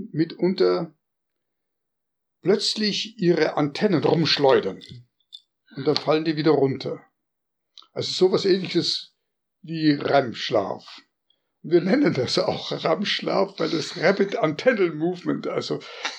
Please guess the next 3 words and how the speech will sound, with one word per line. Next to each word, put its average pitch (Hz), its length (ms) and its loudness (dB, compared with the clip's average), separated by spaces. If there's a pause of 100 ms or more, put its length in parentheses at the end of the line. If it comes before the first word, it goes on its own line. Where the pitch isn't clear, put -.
(140)
schnelle 190 460 4
Antennenbewegung 135 1300 -2 (320)
ist. - 380 -4